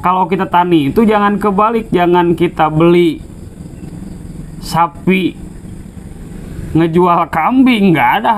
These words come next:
hasilnya, nggak ada untungnya. Untuk apa kita capek-capek? Karena apa? Karena besar daripada biaya kos yang kita keluarkan.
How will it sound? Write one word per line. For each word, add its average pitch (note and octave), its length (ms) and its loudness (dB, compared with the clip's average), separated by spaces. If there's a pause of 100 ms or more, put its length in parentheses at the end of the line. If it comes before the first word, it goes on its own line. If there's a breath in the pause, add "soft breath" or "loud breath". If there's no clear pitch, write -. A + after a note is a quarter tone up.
hasilnya, G3+ 480 2
nggak C#3 320 0
ada - 80 0
untungnya. G3 720 2
Untuk D3+ 320 2
apa E3+ 400 -2
kita F3 240 0
capek-capek? E3 720 0
Karena G#3 480 0
apa? F#3 240 0
Karena C3+ 480 0
besar D3+ 480 0
daripada B2 720 0 (320 loud breath)
biaya B2 480 4
kos G#3+ 400 0 (480)
yang G3 400 2
kita - 560 -2 (160)
keluarkan. C3+ 1120 2